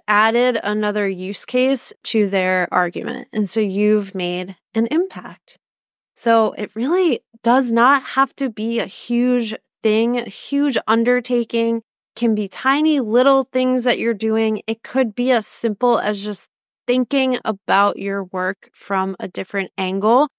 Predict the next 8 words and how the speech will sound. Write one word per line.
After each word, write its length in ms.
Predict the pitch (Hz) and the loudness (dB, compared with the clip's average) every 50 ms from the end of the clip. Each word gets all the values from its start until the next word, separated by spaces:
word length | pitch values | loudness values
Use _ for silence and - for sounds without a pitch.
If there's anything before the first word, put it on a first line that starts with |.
| _ _ - | _ _ -2
and 180 | - 226 220 | 0 0 0
sharing 800 | - - - - - 220 214 233 247 262 262 254 254 247 240 233 | 2 0 0 0 2 4 4 4 4 4 4 4 4 4 4 4
your 200 | 226 208 202 - | 4 2 2 2
observations 1080 | - 196 196 196 - 202 190 185 185 165 156 180 - - 220 220 226 233 233 226 208 202 | 2 2 0 -2 -4 -6 -6 -4 -4 -6 -6 -4 -2 0 0 2 2 2 0 0 -2 -6
with 460 | 185 190 190 180 180 180 - - _ _ - | -6 -6 -4 -4 -6 -8 -12 -20 _ _ -12
your 200 | 185 185 180 170 | -10 -8 -8 -8
manager. 680 | 170 165 160 - - - - - - - - 202 202 _ _ _ _ _ _ _ _ _ _ _ _ _ _ - | -8 -10 -12 -12 -12 -12 -12 -12 -12 -12 -12 -12 -14 _ _ _ _ _ _ _ _ _ _ _ _ _ _ -16
So, 420 | - - 285 269 233 190 - - | -6 0 2 2 2 2 -2 -6